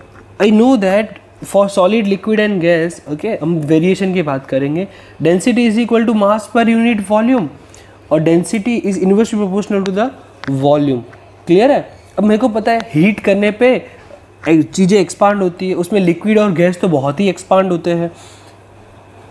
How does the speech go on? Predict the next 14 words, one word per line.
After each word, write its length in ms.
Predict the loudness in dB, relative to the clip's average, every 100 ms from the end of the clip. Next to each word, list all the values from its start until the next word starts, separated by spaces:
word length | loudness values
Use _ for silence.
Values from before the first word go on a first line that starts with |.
| -16 -16 -16 -20 -4
जब 200 | 0 2
भी 120 | 2 2
चीज़ 220 | 2 2
एक्सपांड 480 | 0 0 0 2 0
होगी 280 | -2 -4
तब 180 | -4 -4
उसकी 220 | -4 -4
वॉल्यूम 480 | -2 2 4 2 2 -2 -10 0
चेंज 300 | 2 4 2
होगी, 320 | 0 -2 -4 -10 -20 _ _ -20 -14
वॉल्यूम 440 | -2 2 4 2 0
अगर 200 | 0 -2
चेंज 380 | -2 -2 0 0
होगी 420 | -2 0 -2